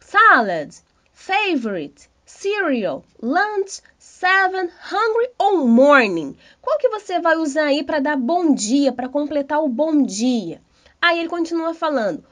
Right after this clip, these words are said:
"What's for breakfast today?"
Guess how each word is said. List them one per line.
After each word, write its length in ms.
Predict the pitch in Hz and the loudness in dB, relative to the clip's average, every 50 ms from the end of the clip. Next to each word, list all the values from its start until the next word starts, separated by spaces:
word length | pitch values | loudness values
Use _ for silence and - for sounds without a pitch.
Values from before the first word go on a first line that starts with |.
| _ _ _ - | _ _ _ -4
"What's 440 | 285 320 381 453 571 605 587 - | 0 0 2 2 0 -2 -4 -6
for 260 | - - 494 466 392 302 | -4 -2 -2 0 0 -2
breakfast 720 | 254 294 339 339 349 339 - - - 339 302 320 311 - _ | -2 -2 0 -2 -2 -4 -8 -6 -2 0 0 0 -2 -4 _
today?" 480 | - 349 294 214 214 196 175 135 - | -8 -6 -6 -4 -4 -4 -4 -6 -6